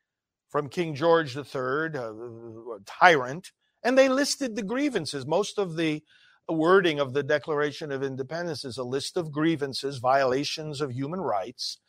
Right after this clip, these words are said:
not just taxation without representation. It's deeper than that. He was taking lives. He was disrupting lives. He was taking away rights of self-governance.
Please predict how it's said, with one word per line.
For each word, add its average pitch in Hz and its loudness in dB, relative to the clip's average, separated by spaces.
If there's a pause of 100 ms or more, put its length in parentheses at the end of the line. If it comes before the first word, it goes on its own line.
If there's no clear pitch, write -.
(160)
not 277 2
just - -6
taxation 131 -2
without 117 -2
representation. 117 -10
It's 107 -20
deeper 180 -4
than 117 -8
that. 73 -10 (340)
He 151 4
was 165 6
taking 196 6
lives. 175 10
He 135 -4
was 131 -4
disrupting 175 4
lives. 156 4 (160)
He 139 -8
was 131 -4
taking 175 2
away 156 4
rights 143 4
of 127 -8
self-governance. 143 0